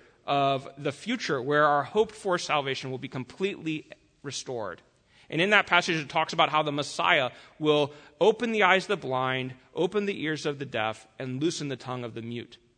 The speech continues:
And then in Isaiah thirty-five, eight through ten, it says this, "And a highway shall be there, and it shall be called the way of holiness. The unclean shall not pass over it. It shall belong to those who walk on the way.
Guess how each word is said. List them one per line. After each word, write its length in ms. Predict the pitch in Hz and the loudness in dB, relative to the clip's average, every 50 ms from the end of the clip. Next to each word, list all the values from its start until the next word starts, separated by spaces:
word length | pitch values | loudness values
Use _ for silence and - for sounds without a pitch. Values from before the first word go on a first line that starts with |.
| _ _ _ _ _ _ _ | _ _ _ _ _ _ _
And 160 | - 139 135 | -8 -4 -2
then 100 | 160 185 | 0 2
in 60 | 202 | 2
Isaiah 440 | 208 190 175 180 160 139 170 170 165 | 4 4 4 4 4 2 2 0 0
thirty-five, 600 | 151 - 180 190 208 190 - 160 135 135 139 131 - | 0 -2 -2 -2 -2 -2 0 0 2 2 0 -2 -4
eight 160 | 147 147 143 - | -6 -6 -6 -6
through 100 | 180 156 | -8 -8
ten, 240 | - - 127 120 | -6 -8 -8 -8
it 120 | 123 113 - | -8 -10 -8
says 280 | - - 127 123 120 | -6 -6 -6 -6 -6
this, 440 | 120 147 151 143 120 - - - - _ _ _ _ _ _ _ _ _ _ _ _ _ _ _ _ _ _ _ _ _ _ _ - - _ | -6 -4 -4 -4 -4 -6 -12 -14 -16 _ _ _ _ _ _ _ _ _ _ _ _ _ _ _ _ _ _ _ _ _ _ _ -20 -12 _
"And 100 | 160 165 | 0 2
a 60 | 165 | 2
highway 420 | 151 - 185 185 202 214 214 208 208 | 2 6 6 6 6 6 4 2 2
shall 200 | 202 - 180 165 | 2 0 -2 -2
be 180 | 147 143 135 | -2 -2 -4
there, 320 | 131 117 120 120 113 117 - - _ - | -2 -2 -4 -4 -4 -6 -10 -14 _ -8
and 100 | 143 147 | -8 -6
it 80 | 131 | -4
shall 140 | - 170 156 | -4 -4 -4
be 80 | 151 139 | -6 -4
called 260 | - 147 147 139 127 | 0 0 0 0 0
the 60 | 139 | -4
way 240 | 127 131 135 139 143 | -2 0 2 2 2
of 140 | 139 135 - | 2 0 -4
holiness. 600 | - 131 131 135 127 123 113 110 - - - - - _ _ _ _ _ _ _ _ | -6 -6 -6 -6 -6 -8 -10 -12 -12 -12 -14 -16 -18 _ _ _ _ _ _ _ _
The 180 | - 143 - - | -6 -2 2 2
unclean 440 | 170 196 202 185 - 185 160 143 131 | 2 2 2 -2 -4 -4 -4 -4 -4
shall 140 | - 135 | -4 -6
not 180 | 131 127 120 113 | -4 -4 -4 -4
pass 300 | - - 120 117 - - | -4 -6 -6 -6 -6 -6
over 320 | 127 127 123 117 117 113 107 | -8 -8 -6 -8 -10 -10 -10
it. 80 | 107 - _ _ _ _ _ _ _ _ _ _ - | -12 -16 _ _ _ _ _ _ _ _ _ _ -4
It 120 | - 147 - | -2 -2 0
shall 100 | - 151 | 0 0
belong 460 | 135 147 147 147 156 170 180 190 185 | 0 0 0 2 2 2 2 0 -2
to 80 | - 165 | -4 -4
those 260 | 143 147 151 151 - | -2 0 0 0 -2
who 80 | - | -6
walk 300 | 135 131 131 123 123 - | -4 -2 -2 -2 -2 -4
on 60 | 127 127 | -8 -8
the 80 | 127 | -8
way. 360 | 123 120 127 131 120 113 110 | -6 -6 -6 -4 -6 -8 -10